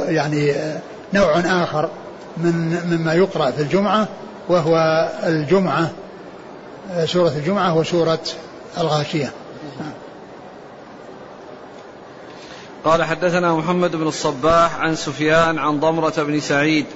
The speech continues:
Speaker 1: هو
Speaker 2: ثقة أخرجه مسلم وأصحاب السنن.
Speaker 1: نعم.
Speaker 2: "عن عبيد الله بن عبد الله"،
Speaker 1: وهو، آه، بن عتبة، ثقة أخرج أصحاب الكتب.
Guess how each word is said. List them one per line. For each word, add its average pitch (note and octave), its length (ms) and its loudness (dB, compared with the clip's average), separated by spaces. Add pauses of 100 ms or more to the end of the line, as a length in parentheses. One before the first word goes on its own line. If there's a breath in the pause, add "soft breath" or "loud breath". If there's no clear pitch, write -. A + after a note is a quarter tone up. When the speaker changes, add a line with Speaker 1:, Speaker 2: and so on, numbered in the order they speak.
Speaker 1:
هو D#3 220 0 (760)
Speaker 2:
ثقة D#3 200 0
أخرجه C3+ 300 2
مسلم C#3+ 300 -2
وأصحاب C3 340 0
السنن. B2 460 -4
Speaker 1:
نعم. D3+ 200 -2 (260)
Speaker 2:
"عن C#3 140 0
عبيد D#3 360 2
الله D#3+ 340 4
بن D3 120 -2
عبد D3 260 0
الله"، D#3 420 2 (480)
Speaker 1:
وهو، D#3+ 280 4
آه، D3+ 720 0
بن E3 100 -8
عتبة، D#3+ 300 -2
ثقة D3+ 300 0
أخرج C#3+ 120 -2
أصحاب C#3+ 300 -2
الكتب. D3+ 260 -4